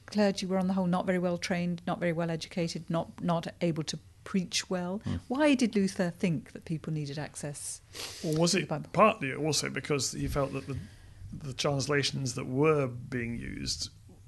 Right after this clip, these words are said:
Speaker 3: were part of the problem?
Speaker 2: Mm-hmm.
Speaker 3: And teaching, for instance, translating repentance as metanoia,
Speaker 2: Yeah.
Speaker 3: as, as
Speaker 2: Yeah.
Speaker 3: penance,
Speaker 2: Yeah.
Speaker 3: and therefore perpetuating an abuse within
Speaker 2: Yeah.
Speaker 3: the system.
Speaker 2: Yeah, I mean, I, I,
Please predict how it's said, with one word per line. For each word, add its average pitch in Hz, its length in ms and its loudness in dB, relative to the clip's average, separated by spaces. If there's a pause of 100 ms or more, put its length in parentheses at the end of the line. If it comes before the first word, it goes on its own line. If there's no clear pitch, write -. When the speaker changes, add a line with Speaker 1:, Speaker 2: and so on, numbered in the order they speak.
Speaker 3:
were 131 440 2
part 147 320 0
of 135 80 0
the 135 80 -6
problem? - 500 -4 (140)
Speaker 2:
Mm-hmm. 104 180 -2 (240)
Speaker 3:
And 127 320 -2
teaching, 131 580 -4
for 143 120 -4
instance, - 560 -2 (720)
translating 127 760 -2
repentance 131 720 0
as 131 280 -2
metanoia, 131 440 2
Speaker 2:
Yeah. 127 120 4
Speaker 3:
as, 123 220 0 (100)
as 135 280 0
Speaker 2:
Yeah. - 100 -16
Speaker 3:
penance, - 580 0 (120)
Speaker 2:
Yeah. 110 100 0 (120)
Speaker 3:
and 143 140 -2
therefore 143 280 2
perpetuating - 1000 -2
an 131 80 -4
abuse 131 500 -2
within 139 260 -4
Speaker 2:
Yeah. - 200 0 (200)
Speaker 3:
the - 60 -4
system. - 400 0 (1000)
Speaker 2:
Yeah, 214 240 0
I 196 40 0
mean, 208 120 0
I, - 340 -2
I, 208 60 2